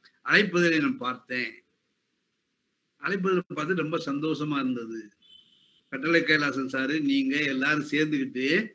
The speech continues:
இந்த மாதிரி தமிழ் ஆய்வுலகத்துல சென்ற பாதையிலே மீண்டும் மீண்டும் செல்லாத ஒரு தன்மையை மாற்றிவிட வேண்டும் என்று முனைப்பு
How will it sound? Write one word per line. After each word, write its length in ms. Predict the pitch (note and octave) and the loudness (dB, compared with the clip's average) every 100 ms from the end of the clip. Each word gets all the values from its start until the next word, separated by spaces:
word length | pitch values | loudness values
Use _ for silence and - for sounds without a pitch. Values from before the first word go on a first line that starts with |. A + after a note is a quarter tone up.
| _ _ | _ _
இந்த 260 | - C#3+ C#3+ | -6 -2 0
மாதிரி 600 | C#3 E3 F#3 F#3+ F#3+ F3 | 2 4 4 4 2 2
தமிழ் 360 | - D3+ F#3 F3+ | 0 0 4 6
ஆய்வுலகத்துல 1120 | C#3 D3+ F3 E3+ E3 D3 C3+ C3+ C3 D#3+ G3 - _ | 6 4 4 4 2 -2 -4 -4 0 0 -2 -6 _
சென்ற 420 | - D3+ F3+ G3 | -4 -2 2 2
பாதையிலே 580 | F#3 F#3+ F#3+ G3 G3+ G#3 | 2 2 4 4 4 4
மீண்டும் 420 | F3 F3+ G3 G3 | 4 2 2 -2
மீண்டும் 400 | F#3+ F#3+ G3+ G3 | -2 -4 -4 -4
செல்லாத 520 | F3 D3+ F3 F#3+ G3 | -2 0 4 4 4
ஒரு 160 | F#3+ D#3+ | 2 0
தன்மையை 680 | D#3 E3+ E3+ D#3+ E3+ B3+ - _ _ | -2 0 0 2 2 0 -4 _ _
மாற்றிவிட 640 | A#3 E3+ F#3 - A3+ A3+ | -2 0 0 -2 0 2
வேண்டும் 400 | G3 G3 F#3+ F#3 | 2 0 0 2
என்று 200 | F3 E3 | 2 0
முனைப்பு 760 | C#3 C#3+ F3+ F3 D#3+ D#3+ D#3 | 0 0 0 -2 -2 0 0